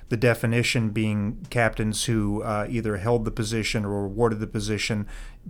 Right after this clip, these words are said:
prior to, I believe it was, uh, December first of twenty eighteen. So there's been obviously upgrades since then, a fairly large number of them, as a matter of fact. So there's actually a pretty good chance that a lot of people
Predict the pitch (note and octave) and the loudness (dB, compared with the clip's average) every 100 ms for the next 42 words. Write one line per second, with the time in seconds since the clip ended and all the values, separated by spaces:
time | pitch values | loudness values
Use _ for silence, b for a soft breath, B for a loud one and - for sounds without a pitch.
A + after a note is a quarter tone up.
0 | - B2 A2+ A2+ - A#2+ G#2 G#2 G2+ G#2 | -2 4 4 4 2 0 0 0 -4 -4
1 | A2 G2+ G#2 G2+ G#2 A#2+ A2+ - A2 G2+ | -6 -4 -2 -4 -6 -6 -2 0 0 0
2 | G2 G#2 - - A#2+ G#2+ - - G2 - | 0 -4 -10 -6 0 0 -2 -6 -8 -4
3 | A2+ G2 F#2 - A2 F#2 G2 b b b | -2 -2 -2 -4 -6 -6 -10 b b b
4 | b - C3 G#2+ G2+ A2+ A2 A#2 G#2+ G#2 | b 2 4 4 4 2 4 4 4 2
5 | A2+ A#2 A2 G#2+ G#2+ A2+ A2 A2+ G#2 G2 | 0 0 0 0 -2 -4 -4 -2 -2 0
6 | - A2+ G#2+ - F2+ F2+ - G2+ A#2 G#2 | 0 2 0 -2 -4 -4 -8 -4 0 0
7 | G2 F#2 G2 G2 F#2 A#2+ G2+ F2+ F#2 F2+ | 0 -2 -2 -2 0 0 0 -2 -4 -4
8 | F#2 F2+ - - F#2 F#2 - - b b | -4 -6 -8 -8 -8 -10 -16 -20 b b
9 | b b - G#2 F#2 A#2 A2 G2 - B2 | b b -6 -4 -4 -4 -4 -4 0 0
10 | - F#2 - F3 B2+ A#2+ C#3 A#2+ - G2+ | 0 -2 0 2 2 2 4 4 2 2
11 | G#2 G#2+ A2+ A2 G2 | 2 0 -2 -2 -4